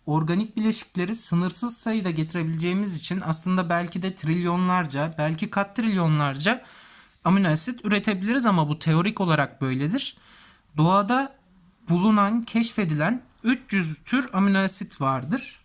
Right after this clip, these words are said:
Bu üç yüz tür amino asitten de yalnızca yirmi tanesi tüm canlılarda metabolik olarak aktiftir ve ortaktır.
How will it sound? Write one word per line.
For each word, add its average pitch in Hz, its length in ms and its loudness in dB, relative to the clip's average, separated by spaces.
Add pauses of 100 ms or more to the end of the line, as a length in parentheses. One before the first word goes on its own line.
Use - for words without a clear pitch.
(800)
Bu 226 300 0
üç 247 280 0
yüz 269 220 -2
tür 262 200 -2
amino 214 260 2
asitten 240 640 0
de 196 300 -2
yalnızca 220 460 0
yirmi 175 380 2
tanesi 220 680 0
tüm 262 420 2
canlılarda 170 960 0
metabolik 202 540 -2
olarak 190 400 -4
aktiftir 220 760 -4
ve 196 80 -2
ortaktır. 196 800 -4